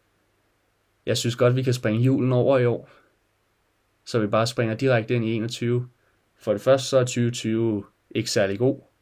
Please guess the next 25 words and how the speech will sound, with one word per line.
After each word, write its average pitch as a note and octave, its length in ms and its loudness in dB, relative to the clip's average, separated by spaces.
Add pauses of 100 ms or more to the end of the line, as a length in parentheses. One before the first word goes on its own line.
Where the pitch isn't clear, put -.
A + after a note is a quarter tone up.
(240)
Det A#2 120 -4
kan A2+ 100 -2
vi G#2+ 60 -2
nok G#2 180 -2
alle G#2+ 400 -4
sammen C3+ 260 -6
være C3+ 160 0
enige C3+ 240 -2
om. B2+ 140 -6 (2250)
Så - 260 -6
altså, G2 380 -4 (1500)
selvfølgelig, G#2+ 520 -6 (800)
vi - 80 -12
skal A#2+ 260 0
lige A#2+ 180 2
have A2 120 -4
julen, A#2+ 400 0
ikke? C3+ 200 -2
Men G2 120 -2
vi - 960 -20
kan - 100 -16
godt A#2+ 200 2
lige B2 320 2 (160)
cutte A2+ 240 -2
den, A2 240 -2